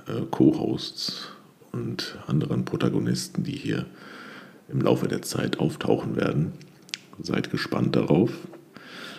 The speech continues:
Hauptsächlich soll es hier um meine Sicht auf die Welt gehen, äh,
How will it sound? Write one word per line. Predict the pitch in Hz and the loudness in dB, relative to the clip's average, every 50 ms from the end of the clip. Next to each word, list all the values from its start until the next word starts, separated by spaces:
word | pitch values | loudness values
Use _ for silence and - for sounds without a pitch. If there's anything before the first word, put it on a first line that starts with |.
| - - - | -18 -12 -2
Hauptsächlich | - - - - - - - - - 143 - - - - - - - | 0 0 0 2 2 0 2 2 0 0 0 -2 -8 -12 -14 -14 -8
soll | - - - 127 131 64 65 | -6 -4 0 2 2 2 2
es | - - - | 0 -2 -4
hier | - - - - | 0 2 2 2
um | - - 58 58 - - - - | 2 0 0 0 -2 -2 -2 -4
meine | - - - - - - 62 60 62 - - - - - - - - - - - - - - - - - - | -4 -4 -2 0 0 0 2 2 0 0 -2 -6 -8 -12 -20 -20 -20 -20 -20 -20 -18 -18 -18 -18 -20 -20 -14
Sicht | - - 64 64 65 - - - - - - - - - - - - | -6 2 4 4 4 4 0 -6 -8 -8 -10 -16 -20 -20 -20 -16 -12
auf | - - - | -12 -12 -10
die | - - - | -10 -6 -2
Welt | 92 - - - - | 0 0 0 0 2
gehen, | - 71 69 67 69 71 71 71 - - - - - - - - - - - _ _ - - - - - - - - - - - - - - | 4 4 6 6 6 4 2 2 0 -6 -10 -16 -20 -20 -20 -20 -20 -20 -20 _ _ -20 -20 -20 -20 -16 -6 -6 -6 -6 -6 -10 -10 -6 -4
äh, | - 67 65 65 65 - | -4 -4 -2 -4 -4 -6